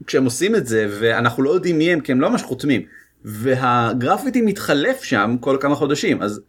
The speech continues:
כרגע למשל יש שם גרפיטי לזכרו של טרי פראצ'ט. מאוד יפה, מאוד מרשים, אבל לך תדע מה יש שם עוד כמה חודשים, ו-,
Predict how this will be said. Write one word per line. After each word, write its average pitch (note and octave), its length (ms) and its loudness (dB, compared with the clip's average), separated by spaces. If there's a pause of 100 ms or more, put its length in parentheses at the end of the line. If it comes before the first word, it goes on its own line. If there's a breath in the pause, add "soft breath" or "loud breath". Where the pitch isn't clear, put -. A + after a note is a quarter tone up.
(260)
כרגע B3+ 420 0
למשל D#3+ 360 -2
יש D3+ 100 0
שם D3+ 120 -2
גרפיטי C3+ 380 -2
לזכרו A#2 400 0
של A#2 120 -6
טרי A2 220 0
פראצ'ט. G2 420 -4 (640 soft breath)
מאוד B2+ 260 0
יפה, B2+ 200 -2
מאוד A2+ 220 2
מרשים, C#3+ 380 0 (440 soft breath)
אבל A2+ 800 0
לך F3 200 0
תדע C#4 160 0
מה A3 140 0
יש G3+ 100 -2
שם F#3 80 0
עוד D#3+ 120 0
כמה D3+ 200 0
חודשים, C3 520 0 (340 soft breath)
ו-, G#2+ 260 -4